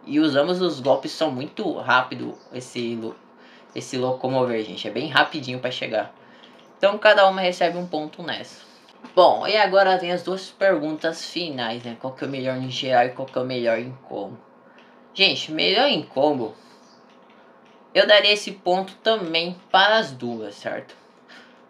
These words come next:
Porque, assim, vou falar sério aqui com vocês. A fruta da luz,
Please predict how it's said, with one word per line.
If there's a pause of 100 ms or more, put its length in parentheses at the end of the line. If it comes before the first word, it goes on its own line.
(320)
Porque, (360)
assim, (220)
vou
falar
sério
aqui
com
vocês. (1040)
A
fruta
da
luz,